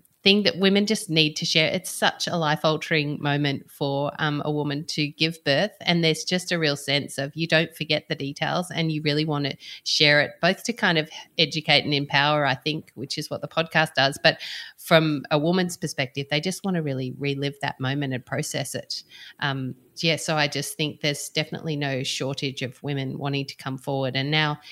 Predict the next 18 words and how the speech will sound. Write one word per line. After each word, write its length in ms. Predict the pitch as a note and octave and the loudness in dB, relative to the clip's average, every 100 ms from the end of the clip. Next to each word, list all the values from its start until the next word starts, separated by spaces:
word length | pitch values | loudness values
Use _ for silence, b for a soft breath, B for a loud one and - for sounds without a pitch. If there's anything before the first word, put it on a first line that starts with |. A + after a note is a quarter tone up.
| b | b
in 100 | F3+ | 6
the 160 | E3 D3+ | 8 8
early 180 | F3 | 8
days, 300 | E3 D3 C#3+ | 6 6 6
I 80 | C#3+ | 2
was, 160 | C#3 - | 0 -2
like, 180 | C3+ - | 0 4
badgering 460 | D3+ D3+ D3+ D3+ | 4 4 0 0
friends 400 | - D3+ D3 D3 | 0 2 2 -2
and 160 | C#3 C#3 | -6 -4
family 340 | D3 D3+ D3 C3+ | -4 -2 -4 -6
to 100 | D#3 | -6
come 240 | - D3+ | -4 0
on, 180 | D3 C#3+ | 0 0
and 160 | C#3+ | 0
now 240 | D3 D3 C#3+ | 2 2 2
there's 220 | D3 C#3 | 0 0
over 320 | C3+ B2+ B2 | -2 0 -2